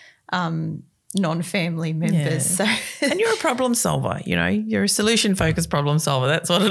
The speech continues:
Speaker 2: looks like.
Speaker 1: Yeah, well, well, um, y-, y-, yeah, when I'm, when I'm doing work, I am trying to, um, nut out what certain issues are. Um, and, and when I do discuss these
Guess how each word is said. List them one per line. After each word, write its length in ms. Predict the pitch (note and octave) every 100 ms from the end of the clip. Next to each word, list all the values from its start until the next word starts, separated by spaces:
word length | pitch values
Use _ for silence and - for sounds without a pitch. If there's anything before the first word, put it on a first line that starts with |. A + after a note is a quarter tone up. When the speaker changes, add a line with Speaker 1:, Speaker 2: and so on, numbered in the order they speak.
| G3+
Speaker 2:
looks 160 | F#3+ -
like. 80 | - - - - - -
Speaker 1:
Yeah, 320 | A3+ G#3 F#3
well, 320 | F3+ G#3 G#3 G#3+
well, 440 | G3+ G3 F3 -
um, 300 | - F#3 F3+
y-, 340 | F#3 D#3 F#3+ -
y-, 180 | G#3 - _ - B3 G3+ -
yeah, 240 | G#3 F#3
when 200 | E3+ G3 G3
I'm, 180 | F#3+
when 140 | G3 F#3
I'm 120 | G3
doing 340 | G#3 G#3 F#3+
work, 300 | E3+ E3 E3
I 120 | E3+ E3
am 100 | E3
trying 380 | - E3+ E3
to, 400 | F3 - D#3 D3 - - - -
um, 480 | F3+ E3+ E3 F#3 - -
nut 400 | - F#3+ F3 D#3 D#3
out 220 | D#3+ -
what 320 | F3 - - _ -
certain 420 | - G3 F3 D#3+
issues 380 | - - D#3+ D#3+
are. 420 | E3+ D#3+ D#3 D#3+ - -
Um, 460 | F3 D#3 D#3 D3+ D#3 - - - _
and, 320 | G3 F#3 F#3 -
and 160 | G#3+ A3
when 140 | B3+
I 100 | D#4
do 240 | A3 F#3 F#3+
discuss 520 | F3+ - E3 D#3+ -
these 420 | D#3 E3 -